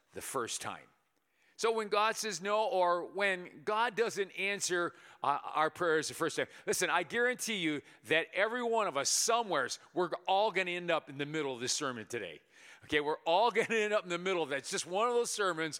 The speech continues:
that we're all gonna end up in the middle of it, 'cause all of us have, at, at one time or another, or presently, uh, have been in that mode when, when God says no, or when God hasn't answered our prayer, uh, the first time. I got a question for you.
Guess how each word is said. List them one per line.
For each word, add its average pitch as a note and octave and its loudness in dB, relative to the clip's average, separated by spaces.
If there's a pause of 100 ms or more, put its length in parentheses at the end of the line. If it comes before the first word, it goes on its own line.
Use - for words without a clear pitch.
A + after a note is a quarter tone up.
(300)
that D3+ 0
we're D#3 0
all G3 4
gonna G3 0
end F#3 -2
up F3 0
in D#3 -10
the D#3 -4
middle F3+ 0
of D3 0
it, D3+ -10
'cause C#3 -8
all B3+ 2
of A3+ -2
us E3 2 (260)
have, F#3 2 (200)
at, E3+ 2
at D#3+ -2
one A3 0
time G#3+ -2
or G#3 -4
another, G3 0
or C#3+ 0
presently, E3+ -2 (540)
uh, D3+ 4
have C#3+ -4
been F#3 0
in F#3+ -4
that E3 -2
mode F3 0
when, D#3 -6
when C#3 -18
God D#3 -12
says - -10
no, E3+ -10 (440)
or E3 2 (160)
when D3+ -4
God E3+ 0
hasn't D3+ -4 (380)
answered D#3 -2
our C#3 -2
prayer, C#3 -2 (340)
uh, A2 -8 (280)
the B2 -6
first - -2
time. C#3 -2 (220)
I - 6
got C4 6
a A#3+ 2
question A3 0
for D#3 -4
you. D#3 -2